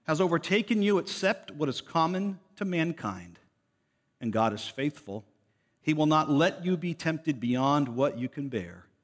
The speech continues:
But when you are tempted, he will also provide a way out so that you can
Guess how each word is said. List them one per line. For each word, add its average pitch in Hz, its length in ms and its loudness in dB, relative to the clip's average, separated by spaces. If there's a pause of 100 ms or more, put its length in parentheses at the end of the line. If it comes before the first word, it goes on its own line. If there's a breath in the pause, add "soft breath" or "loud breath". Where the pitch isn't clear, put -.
(800)
But 143 180 4
when 151 160 4
you 143 200 4
are 175 140 4
tempted, 104 560 -6 (580)
he 147 100 -4
will 123 140 0
also 143 300 0
provide 117 420 0
a 139 60 -2
way 120 360 -2
out 87 380 -14 (1000)
so - 280 0
that 143 180 0
you 135 160 2
can 120 500 -2